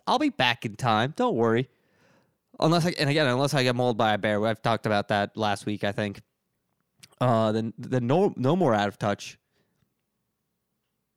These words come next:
This would be the <laughs> that's dark. Too dark. Too dark. Sorry, guys. Um, yeah, I can't wait.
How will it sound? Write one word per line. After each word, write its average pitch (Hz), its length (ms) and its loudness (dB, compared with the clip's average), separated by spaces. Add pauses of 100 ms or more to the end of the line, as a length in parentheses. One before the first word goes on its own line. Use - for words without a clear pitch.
(300)
This 123 120 -4
would 123 80 -10
be 147 80 0
the 139 100 -2
<laughs> - 280 -2 (420)
that's 131 100 -10
dark. 98 300 -6
Too 165 140 -2
dark. 139 280 0 (320)
Too 175 140 -2
dark. 117 320 0 (140)
Sorry, 120 260 2
guys. 110 440 0 (840)
Um, 113 540 0 (1800)
yeah, - 200 -14
I - 40 -20
can't 110 220 -6
wait. 104 240 -2